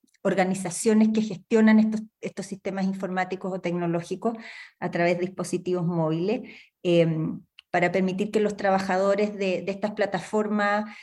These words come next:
eh, ejecuten servicios para usuarios, ¿no es cierto?, em, en dicho sistema,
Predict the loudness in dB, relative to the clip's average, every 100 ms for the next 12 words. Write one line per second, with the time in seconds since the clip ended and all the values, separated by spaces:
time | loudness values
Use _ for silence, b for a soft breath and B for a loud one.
0 | B _ 0 2 2 0 -2 0 2 0
1 | 0 -2 -2 -2 0 0 0 0 2 4
2 | 2 0 -2 -4 _ -4 -2 -2 -2 -2
3 | 0 2 0 0 -2 -6 -10 -4 0 0
4 | -2 -4 -4 -4 -4 -6